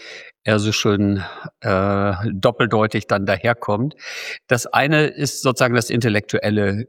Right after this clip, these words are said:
Elend, was Sie eben schon angedeutet haben. Also, dass ich glaube, dass dieses geopolitische Denken, das nicht so ganz einfach festzunageln ist, aber das versuche ich in dem Buch zu sagen, was die Kernpunkte dieses Denkens sind,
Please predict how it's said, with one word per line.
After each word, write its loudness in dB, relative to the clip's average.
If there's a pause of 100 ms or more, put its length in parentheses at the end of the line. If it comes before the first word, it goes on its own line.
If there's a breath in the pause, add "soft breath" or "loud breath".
Elend, 2
was -2
Sie -4
eben -2
schon -2
angedeutet 0
haben. 2
Also, -2
dass -4
ich -2
glaube, 2
dass -4
dieses -6
geopolitische 0
Denken, 0 (640 loud breath)
das -6
nicht 0
so -2
ganz 2
einfach 0
festzunageln 0
ist, -2
aber -6
das -8
versuche -6
ich -10
in -6
dem -6
Buch -4
zu -10
sagen, 2
was -8
die -14
Kernpunkte -2
dieses -6
Denkens -2
sind, 0